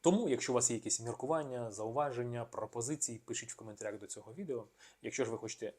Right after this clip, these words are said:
зрозуміти, а який тип характеру у вас і яку роботу чи яку певну функцію, яку сферу можна освоїти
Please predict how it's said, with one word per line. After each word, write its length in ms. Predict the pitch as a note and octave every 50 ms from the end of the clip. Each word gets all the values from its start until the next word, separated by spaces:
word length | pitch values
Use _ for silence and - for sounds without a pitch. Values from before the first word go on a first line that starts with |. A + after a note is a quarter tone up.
| - _ _ - - - -
зрозуміти, 500 | B2 G2+ A#2+ A#2 A2+ B2 B2 A#2+ A#2 - -
а 60 | A#2+
який 240 | A#2+ A#2 A#2 - A#2+
тип 200 | A#2+ B2 A#2+ -
характеру 440 | - A2+ A2+ A2 - - G#2+ G#2+ A#2
у 80 | A#2
вас 280 | C3 E3 E3 - - -
і 140 | - B2 A#2+
яку 520 | A#2+ - - - - D3+ C3+ A#2 - A#2+
роботу 600 | B2 B2 A#2+ A#2 A#2+ B2+ B2+ A#2+ - A#2+ A2 - - - - - - _ _ _ _ _ _ _ - _ _
чи 140 | - - -
яку 240 | G#3+ G#3 - - -
певну 280 | - A#2+ A2 A2 G#2+
функцію, 680 | G2+ - - - B2 B2 A#2 B2 - - A2 G#2+ G#2 - - - - - - - _
яку 320 | A#2 A2 - B2+ B2 A#2+ - - - -
сферу 680 | - - - - - - B2 B2 B2 A2+ A2 G#2+ G#2 - - _ _ _ _
можна 280 | B2 B2 A2+ A2+ A#2 -
освоїти 680 | - G#2 - - A#2+ B2 B2+ C#3+ D#3+ E3 E3 - F3+